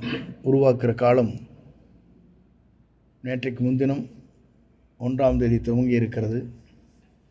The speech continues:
இரண்டாயிரத்தி இருபத்தாறு என்பது தமிழகத்திலே ஒரு மாற்றத்தை, தமிழகத்திலே ஒரு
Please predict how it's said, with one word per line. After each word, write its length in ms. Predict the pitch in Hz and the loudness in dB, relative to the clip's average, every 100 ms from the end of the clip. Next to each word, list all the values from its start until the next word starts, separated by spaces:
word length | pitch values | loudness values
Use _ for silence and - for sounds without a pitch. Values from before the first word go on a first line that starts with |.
| _ _ _ - | _ _ _ -12
இரண்டாயிரத்தி 640 | 127 143 147 143 135 117 127 | -6 0 4 4 4 2 2
இருபத்தாறு 420 | 135 131 127 123 | 2 2 2 2
என்பது 260 | 123 127 127 98 - - - _ _ _ _ _ _ _ _ _ - | 2 4 2 2 -6 -16 -20 _ _ _ _ _ _ _ _ _ -4
தமிழகத்திலே 560 | 131 151 151 147 147 147 | -2 2 2 2 4 4
ஒரு 120 | 123 | 6
மாற்றத்தை, 520 | 120 131 131 123 131 135 135 - | 4 4 0 0 2 0 -4 -12
தமிழகத்திலே 600 | - 127 139 135 123 127 113 104 - - - - 135 123 - - | -4 -2 0 0 0 2 2 0 -8 -18 -6 -4 -4 -6 -12 -6
ஒரு 180 | 135 | 0